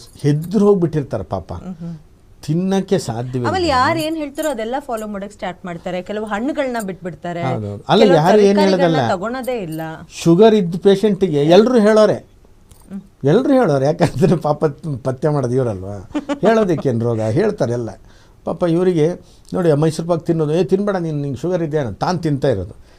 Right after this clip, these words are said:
Speaker 1: ಇವ್ರಿಗೆ ಹೆಂಗೆ ಆಗ್ಬೇಕು?
Speaker 2: ಹೌದು.
Speaker 1: ಹಾ, ಮನುಷ್ಯರಲ್ವ ಪಾಪ.
Speaker 2: ಓ.
Speaker 1: ಆಮೇಲೆ ಮಾವಿನ ಹಣ್ಣು ಬರೋದೇ ಈಗ ಒಂದು ತಿಂಗಳು, ಎರಡು ತಿಂಗಳು ಇರ್ತದೆ. ಹಲಸಿನ ಹಣ್ಣು ಇದೊಂದು, ಇನ್ನೊಂದು ಆಗಸ್ಟ್ ತನಕ
Speaker 2: ಓ,
Speaker 1: ಇರ್ತದೆ.
Speaker 2: ಹಲಸಿನ ಹಣ್ಣು ತಿನ್ಲೇಬಾರ್ದು, ಮುಟ್ಲೇಬಾರ್ದು.
Speaker 1: ಯಾರು ಹೇಳಿದ್ದು? ಏನೂ ತೊಂದ್ರೆ ಇಲ್ಲ.
Speaker 2: ಹ್ಮ್, ಹ್ಮ್.
Speaker 1: ಸುಮ್ನೆ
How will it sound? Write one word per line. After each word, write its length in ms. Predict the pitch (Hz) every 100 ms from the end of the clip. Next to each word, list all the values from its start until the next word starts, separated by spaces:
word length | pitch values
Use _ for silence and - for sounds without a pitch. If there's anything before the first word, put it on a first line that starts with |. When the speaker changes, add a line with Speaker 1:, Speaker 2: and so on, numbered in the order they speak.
| - -
Speaker 1:
ಇವ್ರಿಗೆ 220 | 196 180
ಹೆಂಗೆ 160 | 151 131
ಆಗ್ಬೇಕು? 420 | 120 117 104 117
Speaker 2:
ಹೌದು. 640 | 113 185 160 151 - -
Speaker 1:
ಹಾ, 120 | 147
ಮನುಷ್ಯರಲ್ವ 600 | 151 143 160 160 131 117
ಪಾಪ. 260 | 117 113 107
Speaker 2:
ಓ. 480 | 135 113 - 185 185
Speaker 1:
ಆಮೇಲೆ 240 | 156 165 156
ಮಾವಿನ 300 | 165 185 175
ಹಣ್ಣು 140 | 170
ಬರೋದೇ 420 | 147 156 156 165
ಈಗ 80 | 135
ಒಂದು 160 | 127 117
ತಿಂಗಳು, 260 | 127 120
ಎರಡು 140 | 104 98
ತಿಂಗಳು 280 | 104 123
ಇರ್ತದೆ. 380 | 123 87 98 98 - _ _ - - -
ಹಲಸಿನ 320 | 139 139 151
ಹಣ್ಣು 180 | 143 147
ಇದೊಂದು, 300 | 117 113 110
ಇನ್ನೊಂದು 260 | 110 110
ಆಗಸ್ಟ್ 360 | 107 127 135 -
ತನಕ 220 | 101 92
Speaker 2:
ಓ, 20 |
Speaker 1:
ಇರ್ತದೆ. 260 | 151 - 240
Speaker 2:
ಹಲಸಿನ 280 | 185 185 262
ಹಣ್ಣು 160 | 277 277
ತಿನ್ಲೇಬಾರ್ದು, 560 | 202 240 262 247 202
ಮುಟ್ಲೇಬಾರ್ದು. 580 | 196 196 254 254 240 202
Speaker 1:
ಯಾರು 360 | 180 - 156 185
ಹೇಳಿದ್ದು? 340 | 180 180 127
ಏನೂ 320 | 107 113 160
ತೊಂದ್ರೆ 380 | 175 156 156 143
ಇಲ್ಲ. 140 | 135
Speaker 2:
ಹ್ಮ್, 580 | 113 - _ _ - 202
ಹ್ಮ್. 100 | 196
Speaker 1:
ಸುಮ್ನೆ 480 | 185 165 180 156 127